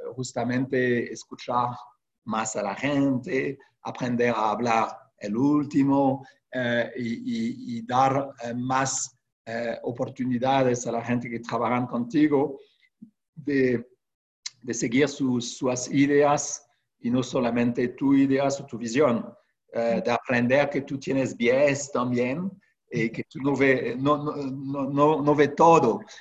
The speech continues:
Y entonces, eh, eh, obviamente, si-, siempre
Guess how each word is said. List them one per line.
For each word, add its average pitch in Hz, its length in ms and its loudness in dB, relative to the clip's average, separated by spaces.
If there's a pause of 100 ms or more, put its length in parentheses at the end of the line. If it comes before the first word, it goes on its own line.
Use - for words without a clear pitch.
(100)
Y 139 100 2
entonces, 170 600 4 (300)
eh, 139 360 2 (200)
eh, 135 300 -6 (320)
obviamente, 160 880 4 (920)
si-, - 320 -18
siempre 160 720 4